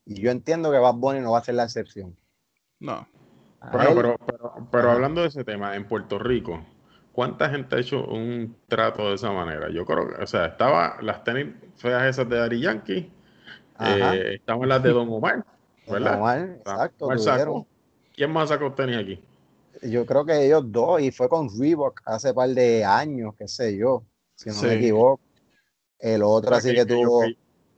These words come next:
Speaker 3: que yo
Speaker 1: fue
Speaker 3: creo que
Speaker 1: Carlos Arroyo, pero era baloncelista,
Speaker 3: Pero era
Speaker 1: que tuvo
Speaker 3: baloncelista, que es lo que tú dices.
Speaker 1: Exacto, exacto.
Speaker 2: Sí, eso tiene más sentido.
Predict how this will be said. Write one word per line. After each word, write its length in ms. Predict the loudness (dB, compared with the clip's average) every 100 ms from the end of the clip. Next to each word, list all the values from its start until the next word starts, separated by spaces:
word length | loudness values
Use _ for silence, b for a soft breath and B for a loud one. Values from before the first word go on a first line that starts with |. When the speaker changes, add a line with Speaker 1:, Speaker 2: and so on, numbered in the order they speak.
| _ _
Speaker 3:
que 180 | -6 0
yo 80 |
Speaker 1:
fue 100 | 4
Speaker 3:
creo 140 | 6 6
que 100 | 6
Speaker 1:
Carlos 300 | 4 2 -2
Arroyo, 580 | -4 -2 2 4 4 2
pero 180 | 4 4
era 120 | 4
baloncelista, 1000 | 4 2 0 -2 0 0 -2 -10 -6 -4
Speaker 3:
Pero 160 | 0 4
era 20 |
Speaker 1:
que 60 | 4
tuvo 80 | 4
Speaker 3:
baloncelista, 520 | 4 4 2 0 -10
que 60 |
es 60 | -14
lo 60 | -12
que 120 | -8
tú 80 | -2
dices. 140 | 0
Speaker 1:
Exacto, 140 | 0 0
exacto. 240 | 0 0
Speaker 2:
Sí, 120 | 2 4
eso 200 | 4 4
tiene 160 | 2
más 140 | 2 2
sentido. 500 | -2 -2 -4 -6